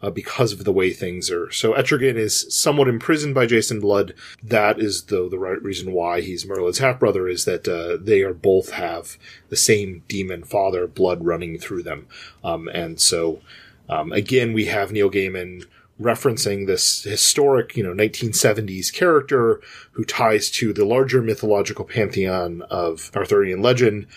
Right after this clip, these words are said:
um, and then bringing Sandman into this and knitting this all together. He's always rhymed. Well, there's some, uh, there was one particular writer who didn't care for the rhyming, so he just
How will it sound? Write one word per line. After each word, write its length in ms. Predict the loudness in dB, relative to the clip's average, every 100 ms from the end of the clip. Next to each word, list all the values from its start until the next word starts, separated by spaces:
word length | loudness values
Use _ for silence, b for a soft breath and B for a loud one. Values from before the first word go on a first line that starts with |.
| B -4
um, 240 | -4 -4
and 160 | -6 -6
then 120 | -2
bringing 360 | -2 0 -2
Sandman 480 | 0 0 0 0 -2
into 380 | -2 -4 -4 -4
this 240 | 0 0
and 160 | 0 2
knitting 260 | 2 4 0
this 220 | 0 0
all 160 | -2
together. 400 | -6 -10 -10 -12 -20 _ _ _ _ _ -12
He's 300 | -4 -2 2
always 420 | 4 2 0 -4
rhymed. 720 | -2 2 4 4 2 0 -6 0
Well, 400 | 2 4 2 -4 _ -2
there's 240 | 0 2
some, 320 | 0 0 -6 -10
uh, 100 | -10 _ _ _ _ _
there 100 | 0
was 140 | 2 4
one 160 | 0
particular 260 | 2 2 4
writer 300 | 4 4 4
who 80 | 0
didn't 220 | -4 -6
care 200 | 0 2
for 120 | 2
the 80 | 2
rhyming, 340 | 2 2 -2
so 140 | -4 -6
he 80 | -6
just 240 | -6 -8